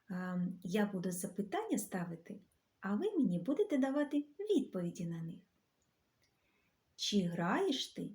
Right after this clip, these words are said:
з сірниками? Чи знаєш ти, як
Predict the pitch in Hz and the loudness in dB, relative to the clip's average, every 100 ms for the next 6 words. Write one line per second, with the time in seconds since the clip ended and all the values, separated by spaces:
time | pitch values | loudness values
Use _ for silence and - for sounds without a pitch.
0 | - _ _ - - 214 220 247 403 - | -14 _ _ -8 -2 2 4 4 2 2
1 | 277 185 160 160 - - _ _ _ _ | 4 4 2 -6 -10 -16 _ _ _ _
2 | _ _ _ _ _ _ _ _ _ _ | _ _ _ _ _ _ _ _ _ _
3 | _ _ _ _ _ _ _ _ _ _ | _ _ _ _ _ _ _ _ _ _
4 | _ _ _ _ _ _ _ - - 185 | _ _ _ _ _ _ _ -6 0 0
5 | - 170 160 175 277 320 - - 170 - | 0 -4 -2 2 2 2 -4 -6 -6 -6
6 | - _ - 208 170 170 208 294 | -14 _ -8 -6 -4 -2 0 -2